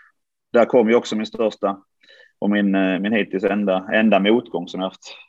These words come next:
Därför jag säger att det var en nyttig tid, för det är väldigt, är väldigt stor nytt-, nytta av det. Men,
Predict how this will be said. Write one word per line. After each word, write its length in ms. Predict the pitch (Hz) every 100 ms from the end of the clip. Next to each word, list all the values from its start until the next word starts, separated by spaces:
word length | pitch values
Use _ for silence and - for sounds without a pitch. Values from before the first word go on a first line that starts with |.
| - -
Därför 200 | - 98
jag 80 | 92
säger 100 | 101
att 60 | 98
det 60 |
var 60 | 92
en 60 |
nyttig 300 | 98 101 87
tid, 200 | - 90
för 80 | -
det 60 | 95
är 120 | 98
väldigt, 280 | 92 90 -
är 160 | 95
väldigt 240 | 95 98 87
stor 260 | 101 92 -
nytt-, 320 | 92 95 - -
nytta 240 | 95 -
av 60 | 90
det. 160 | 90
Men, 140 | 90